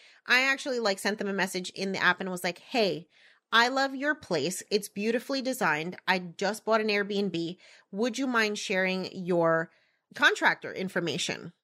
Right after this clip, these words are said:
And they were so gracious to do so. They gave me his phone number, his name. They told me to refer that I spoke to them. They even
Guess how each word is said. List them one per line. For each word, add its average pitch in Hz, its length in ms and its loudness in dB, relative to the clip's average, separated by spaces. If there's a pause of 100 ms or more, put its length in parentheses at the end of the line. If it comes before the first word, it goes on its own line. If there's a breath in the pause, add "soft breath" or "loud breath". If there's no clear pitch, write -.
(120)
And 233 200 2
they 254 180 4
were 330 220 0
so 196 260 0
gracious 190 540 -2
to - 160 -2
do 320 180 2
so. 131 340 -2
They 214 160 2
gave 254 240 0
me 254 280 -2 (240 loud breath)
his 190 240 -2
phone 311 280 0
number, 294 380 4
his 196 260 -4
name. 208 520 -2 (240 soft breath)
They 208 160 0
told 226 400 0
me 220 220 2 (100)
to 208 200 -2
refer 190 540 -2
that 185 380 2
I 185 560 0 (220)
spoke 202 340 -4
to 208 80 -8
them. 277 460 2 (360 soft breath)
They 214 140 4
even 285 560 0